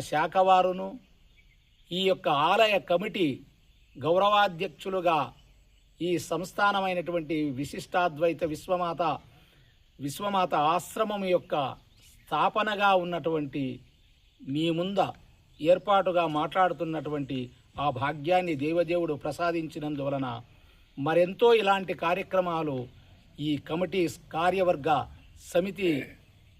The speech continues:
పేరు పేరున ఉన్నటువంటి వాళ్ళందరి యొక్క సహకారములను, భక్తజనము యొక్క సహకారముతోనూ, లోక కళ్యాణములో అశేషమైనటువంటి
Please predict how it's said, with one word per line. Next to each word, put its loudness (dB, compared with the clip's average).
పేరు 2
పేరున 0
ఉన్నటువంటి -2
వాళ్ళందరి 0
యొక్క -4
సహకారములను, -2
భక్తజనము 0
యొక్క -6
సహకారముతోనూ, 0
లోక 6
కళ్యాణములో 2
అశేషమైనటువంటి -4